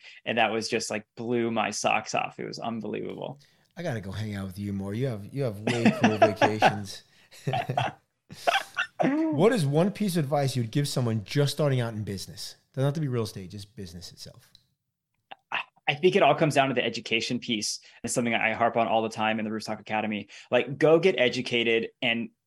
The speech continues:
Speaker 1: you just have to go into the decision that you're making eyes wide open.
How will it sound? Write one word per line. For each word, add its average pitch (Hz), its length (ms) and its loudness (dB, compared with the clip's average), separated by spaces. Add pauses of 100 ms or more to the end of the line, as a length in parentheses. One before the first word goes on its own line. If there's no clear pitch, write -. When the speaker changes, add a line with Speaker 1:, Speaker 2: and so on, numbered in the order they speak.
(360)
Speaker 1:
you 151 180 2
just 190 120 4
have 226 100 6
to 185 80 0
go 156 160 8
into 160 200 2
the 120 140 -4
decision 131 440 0
that 113 140 -2
you're 117 80 -2
making 117 300 0
eyes 107 260 0
wide 107 160 0
open. 95 320 -4